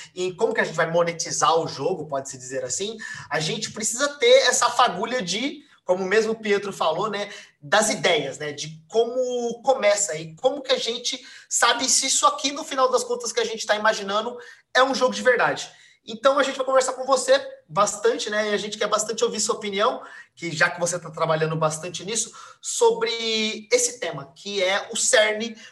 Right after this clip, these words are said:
de o que que é um jogo no final das contas, né? A sua ideia primal. Então,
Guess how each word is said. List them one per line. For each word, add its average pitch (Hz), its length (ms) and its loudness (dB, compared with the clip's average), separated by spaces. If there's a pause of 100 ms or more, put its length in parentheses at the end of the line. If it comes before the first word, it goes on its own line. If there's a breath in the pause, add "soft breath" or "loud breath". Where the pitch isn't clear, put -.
(160 loud breath)
de 190 460 -4
o 208 80 -10
que 214 160 -12
que 220 240 0
é 196 180 4
um 202 180 -4
jogo 180 280 -4
no 175 80 -10
final 180 180 -4
das 175 140 -6
contas, 123 340 -16
né? 127 180 -14
A 127 80 -12
sua 147 540 -10 (800 soft breath)
ideia 175 600 2 (120)
primal. 170 540 2 (340 soft breath)
Então, 294 640 0